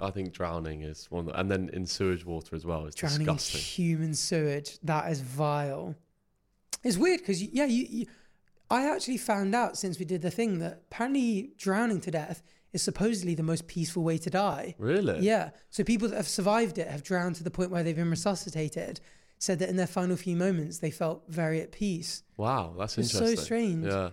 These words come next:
Speaker 2: So although you might hate the idea of drowning, I don't know if that helps your fear.
Speaker 1: It's more the, the claustrophobia aspect of just,
Speaker 2: Oh,
Speaker 1: like,
Speaker 2: I see. Not being able to reach the surface and
Speaker 1: Yeah.
Speaker 2: scrambling.
Speaker 1: Yeah.
Speaker 2: That
Speaker 1: That,
Speaker 2: is
Speaker 1: that
Speaker 2: terrifying.
Speaker 1: moment. But then I guess you wouldn't know what it's like after that.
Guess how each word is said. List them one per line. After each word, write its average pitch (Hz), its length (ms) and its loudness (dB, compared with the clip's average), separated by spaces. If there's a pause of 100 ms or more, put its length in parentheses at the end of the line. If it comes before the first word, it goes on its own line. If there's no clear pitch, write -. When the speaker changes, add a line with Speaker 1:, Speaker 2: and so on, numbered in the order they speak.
(160)
Speaker 2:
So - 140 0
although 208 160 4
you 214 160 2
might 190 160 0
hate 196 220 0
the 202 60 0
idea 180 240 0
of 165 60 -4
drowning, 185 380 0
I 156 60 0
don't 170 140 0
know 165 40 2
if 165 80 -2
that 147 140 -4
helps 175 280 -2
your 156 100 0
fear. 156 380 0
Speaker 1:
It's 110 160 -4
more 127 160 4
the, 107 160 4
the 98 160 -2
claustrophobia 95 720 0
aspect - 500 -10
of 82 80 -10
just, - 300 -6
Speaker 2:
Oh, - 40 -2
Speaker 1:
like, 151 100 2
Speaker 2:
I 143 120 0
see. 165 380 0 (340)
Not 180 200 0
being 170 160 0
able 160 120 0
to 160 100 -6
reach 165 180 -4
the - 60 -4
surface 165 540 0
and - 140 2
Speaker 1:
Yeah. 82 80 0
Speaker 2:
scrambling. 165 500 0
Speaker 1:
Yeah. 87 280 -2 (240)
Speaker 2:
That 107 200 4
Speaker 1:
That, - 40 -6
Speaker 2:
is - 140 -4
Speaker 1:
that 113 60 2
Speaker 2:
terrifying. 98 440 4
Speaker 1:
moment. 82 200 -6
But 95 100 -4
then 101 100 0
I 107 100 0
guess 104 380 -6 (280)
you 98 120 -6
wouldn't 98 180 0
know 90 100 2
what 87 120 0
it's - 160 -10
like 80 160 -4
after 87 320 -4
that. - 180 -8